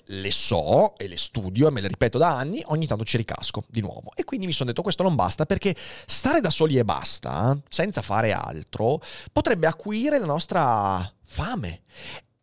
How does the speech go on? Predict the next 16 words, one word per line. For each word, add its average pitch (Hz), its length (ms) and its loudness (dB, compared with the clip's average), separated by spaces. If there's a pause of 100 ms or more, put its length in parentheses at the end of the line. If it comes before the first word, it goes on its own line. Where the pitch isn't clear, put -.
(120)
e 156 520 2
farci - 640 -6
stare - 480 -4
ancora 185 540 -6
peggio. 110 680 -4 (280)
Cioè, - 160 0
serve 247 340 0
qualcosa 127 880 2 (200)
che 156 100 4
ti - 80 -2
permetta 135 340 0
di 120 100 -2
sopportare 87 880 0
la 92 80 -4
tua 87 120 -2
presenza. 90 680 -8